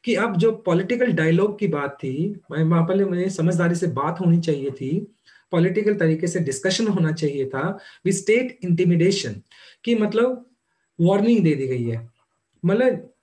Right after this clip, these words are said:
एक proper तरीके से बातचीत करने के बजाय state को क्या मिली है, warning मिली है। क्या warning मिली है, मतलब उनके ऊपर सेडिशन के charges लग जाएंगे। तो कहीं ना कहीं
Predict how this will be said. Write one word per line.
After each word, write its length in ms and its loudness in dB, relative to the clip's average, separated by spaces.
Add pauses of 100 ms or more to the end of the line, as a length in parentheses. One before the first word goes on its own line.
एक 200 -2 (160)
proper 340 0
तरीके 300 2
से 160 0
बातचीत 480 -2
करने 240 4
के 140 2
बजाय 380 0
state 300 0
को 140 2
क्या 120 0
मिली 180 0
है, 80 2
warning 400 4
मिली 220 4
है। 320 0 (220)
क्या 100 2
warning 320 4
मिली 220 -2
है, 140 -6 (420)
मतलब 460 -2 (840)
उनके 200 2
ऊपर 120 2
सेडिशन 800 0
के 60 2
charges 360 0
लग 160 2
जाएंगे। 420 2 (500)
तो 120 4 (100)
कहीं 220 4
ना 100 0
कहीं 200 0